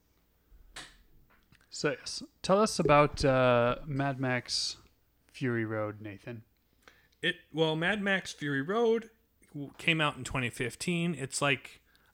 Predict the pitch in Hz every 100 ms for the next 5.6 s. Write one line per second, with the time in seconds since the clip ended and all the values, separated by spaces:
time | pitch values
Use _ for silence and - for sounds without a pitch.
0 | - 120 123 143 131 123 - - 135 156
1 | 165 - 170 190 196 202 196 196 196 196
2 | 190 196 202 - - - 214 220 233 247
3 | - - _ - 135 139 139 151 147 139
4 | - - 160 151 - - - 170 151 165
5 | 151 180 220 - 247